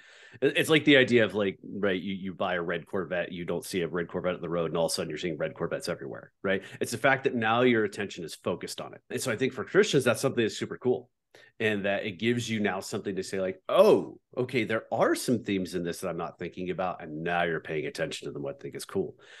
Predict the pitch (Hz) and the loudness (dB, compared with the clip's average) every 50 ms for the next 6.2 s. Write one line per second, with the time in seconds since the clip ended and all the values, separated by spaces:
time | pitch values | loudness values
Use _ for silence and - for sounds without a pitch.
0 | - - - _ - 131 127 - 135 139 190 202 - - 139 120 104 95 - 107 | -20 -20 -20 _ -2 -2 0 2 4 6 6 6 6 4 4 4 4 4 2 2
1 | 98 95 95 92 92 90 92 95 87 90 85 - - 90 85 82 80 80 78 78 | 2 2 0 -2 -4 -4 -4 -4 -4 -6 -8 -10 -8 -8 -8 -8 -8 -8 -10 -10
2 | - - - 87 85 82 - - 87 80 78 80 85 82 80 80 - 80 78 76 | -12 -10 -8 -8 -8 -6 -8 -8 -8 -6 -4 -4 -4 -4 -4 -4 -6 -8 -8 -8
3 | 78 76 82 101 95 92 92 92 82 78 90 85 80 80 78 82 82 85 78 73 | -6 0 2 2 4 4 2 2 0 0 -2 -2 -2 -2 -2 -2 0 -2 -2 -2
4 | - - - - - - - 85 78 76 73 - - - - - - - 104 101 | -4 -6 -6 -6 -6 -6 -6 -4 -4 -6 -8 -12 -16 -14 -12 -4 0 2 2 2
5 | 90 - - - 92 82 - - 87 82 82 - 147 - - - - - - - | 0 -4 -6 -6 -4 -4 -4 -4 -2 0 2 2 2 2 0 -4 -6 -8 -8 -10
6 | - - - - | -12 -14 -16 -16